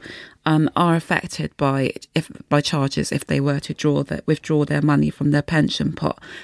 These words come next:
before their retirement age. So yes, it does, it does affect quite a few people. Um, and it's a different kind of, um, rates that people would be charged. Most people will be charged nought to two percent of, of fees, but there are actually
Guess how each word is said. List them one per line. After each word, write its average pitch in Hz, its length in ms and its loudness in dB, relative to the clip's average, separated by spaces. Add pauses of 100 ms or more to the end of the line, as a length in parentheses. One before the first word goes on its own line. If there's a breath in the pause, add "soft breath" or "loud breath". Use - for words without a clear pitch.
before 139 480 4
their 131 240 2
retirement 131 540 0
age. - 420 -2 (320 loud breath)
So - 140 0
yes, 147 240 2
it - 60 -8
does, 170 160 -4
it 170 160 -4
does 175 200 0
affect - 460 -6
quite 160 260 -4
a - 20 -18
few 147 160 -2
people. - 460 -4 (440 loud breath)
Um, 156 420 4
and 175 180 4
it's - 100 -2
a 202 40 -2
different 190 440 -2
kind 175 400 0
of, 151 220 -2 (440 loud breath)
um, 143 680 4
rates - 400 2
that - 160 0
people 160 260 -2
would 143 120 -2
be - 80 -4
charged. 143 540 -2 (300 loud breath)
Most 196 260 4
people 156 280 -2
will 151 60 -2
be 151 100 2
charged 143 640 -2
nought 156 280 6
to - 80 -10
two 151 200 0
percent 147 480 2 (180)
of, 139 260 2 (140)
of 135 100 2
fees, - 460 2 (340 loud breath)
but - 120 -2
there 185 120 8
are 202 120 6
actually 156 760 -2